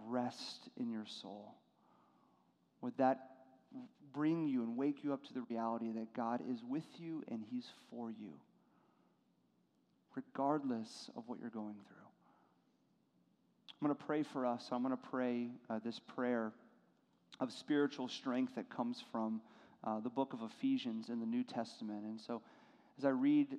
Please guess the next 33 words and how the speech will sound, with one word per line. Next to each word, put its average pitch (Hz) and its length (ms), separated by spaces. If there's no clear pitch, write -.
uh, 120 160
this 120 220
prayer, 123 400
will 117 100
you 135 120
pray 143 260
along 127 320
with 127 180
me 113 180
and 113 100
just - 260
listen 147 340
to - 120
these 135 240
words 120 460
and 123 140
know 131 160
that 131 120
these 131 260
are 123 140
words 120 520
prayed 123 260
over 139 300
you 113 320
and, 107 160
and 117 140
words 127 220
that 120 140
you 135 100
can 131 160
pray 127 380
as 117 160
well 117 400